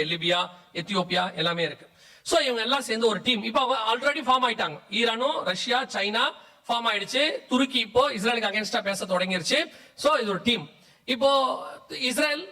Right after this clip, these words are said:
இவங்களுக்கு against-ஆ அமெரிக்கா, இவங்கள ஒரு டீம் வருவாங்க. இப்போ இந்த சண்டை ஆரம்பிக்கும். ஆரம்பிச்சிருச்சு, அடுத்த லெவலுக்கு போகும். போகும்போது ரெண்டு முக்கியமான சம்பவங்களை நீங்கள் காண்பீர்கள்.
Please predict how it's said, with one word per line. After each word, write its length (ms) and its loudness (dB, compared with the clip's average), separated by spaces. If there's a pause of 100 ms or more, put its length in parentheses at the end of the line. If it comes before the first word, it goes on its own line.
(100)
இவங்களுக்கு 340 4
against-ஆ 460 0
அமெரிக்கா, 380 0
இவங்கள 240 0
ஒரு 100 0
டீம் 160 0
வருவாங்க. 520 0 (380)
இப்போ 240 2
இந்த 360 -2
சண்டை 420 -2
ஆரம்பிக்கும். 500 -4 (380)
ஆரம்பிச்சிருச்சு, 560 0 (220)
அடுத்த 320 0
லெவலுக்கு 300 2
போகும். 300 -2 (400)
போகும்போது 880 2 (300)
ரெண்டு 320 0
முக்கியமான 560 0 (100)
சம்பவங்களை 460 0
நீங்கள் 220 -2
காண்பீர்கள். 520 -4